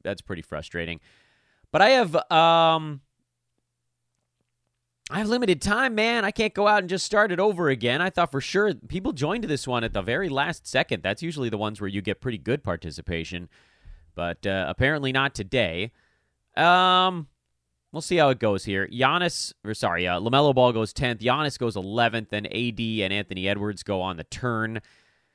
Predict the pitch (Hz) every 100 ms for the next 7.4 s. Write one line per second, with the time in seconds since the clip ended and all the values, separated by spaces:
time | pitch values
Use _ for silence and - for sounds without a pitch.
0 | _ _ _ _ - 98 98 98 98 98
1 | 95 107 113 117 113 - 110 104 104 -
2 | 101 101 92 107 90 76 - - 90 90
3 | 92 123 131 104 101 113 98 92 92 87
4 | 85 87 87 85 98 92 92 90 82 82
5 | 71 - 82 95 95 87 90 82 76 -
6 | _ 120 107 87 76 - 117 107 - -
7 | 76 71 73